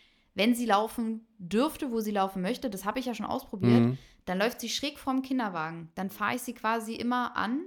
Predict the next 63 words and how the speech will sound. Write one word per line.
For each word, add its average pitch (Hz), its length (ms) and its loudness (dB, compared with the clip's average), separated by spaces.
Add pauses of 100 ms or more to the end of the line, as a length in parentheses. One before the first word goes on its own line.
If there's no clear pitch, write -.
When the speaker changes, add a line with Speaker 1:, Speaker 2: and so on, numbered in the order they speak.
(300)
Speaker 1:
Das 196 140 -6
ist - 40 -6
sehr 220 100 -2
ungünstig. 170 600 -2 (480)
Speaker 2:
Fährst - 400 2
du 156 60 2
sie 139 160 2
denn 131 160 4
tatsächlich 147 420 2
an 247 160 4
oder 147 140 6
ist 131 100 0
das 123 140 -4
eine 123 160 2
Befürchtung, 101 420 0
die 90 60 -2
du 92 160 4
hast? 95 160 0
Speaker 1:
Nee, 254 140 6
ich 220 140 0
fahre 208 160 -4
sie 202 120 -6
an. 180 240 -6
Also 175 200 0
nicht 226 220 4
absichtlich, 156 440 -2
ja. - 80 4
Speaker 2:
Ja, 113 100 8
Speaker 1:
Bitte 110 140 4
Speaker 2:
ja, 147 60 12
ja, 214 120 12
Speaker 1:
nicht, 226 100 12
Speaker 2:
ja. 202 80 12
Speaker 1:
dass 247 140 10
die 359 100 12
Leute 302 380 12
denken, 311 320 4
ich 294 100 2
Speaker 2:
Ja, 214 140 12
Speaker 1:
fahre 330 100 12
Speaker 2:
wir, - 80 6
Speaker 1:
meinen 269 140 8
Speaker 2:
ja, 208 60 10
Speaker 1:
Hund. 196 60 6
Speaker 2:
wir 180 60 6
können 180 140 6
das 180 120 6
ja 185 60 8
mal 180 140 10
durchsprechen. 110 580 4 (220)
Also 139 260 4
das 156 300 2
ist 170 160 0
die 170 60 4
Position, 165 500 6
wo 156 80 8
sie 151 140 6
gerne 139 220 10
sein 117 240 10
möchte. 98 420 4
Speaker 1:
Ja. 208 420 0
Speaker 2:
So, 107 220 8
und 110 420 0